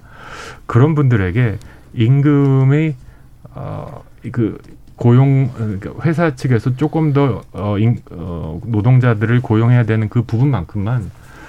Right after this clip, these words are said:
어, 세제라든지 보조금을 드리겠다. 대기업 아니고요. 중소, 중견기업에 한해서 그래서, 어, 주사일제 좋지. 하지만 더 이상,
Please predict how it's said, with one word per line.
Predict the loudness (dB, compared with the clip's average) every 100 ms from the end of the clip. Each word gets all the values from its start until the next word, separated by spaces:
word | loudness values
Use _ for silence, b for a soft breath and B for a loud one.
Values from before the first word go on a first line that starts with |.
| B B B -12
어, | -10 -8
세제라든지 | 0 2 4 4 2 0 -2 -2 -4 -4 b b
보조금을 | 0 2 4 4 4
드리겠다. | 2 -4 -6 -8 -10 -12 -4
대기업 | 0 4 2 2
아니고요. | -4 -4 -6 -8 -10 B B B
중소, | -2 2 2
중견기업에 | 2 -2 0 0 -2 -2
한해서 | 0 0 -2 -4 -8 -10 B B B -6
그래서, | 0 0 -2 B B B -10
어, |
주사일제 | -2 0 2 0
좋지. | 0 -4 -2 0 2 0 -4 -18 -20 -20 -20 -20 -20 -6
하지만 | -2 2 2 2 -2 -6
더 | -2 0
이상, | 2 0 -2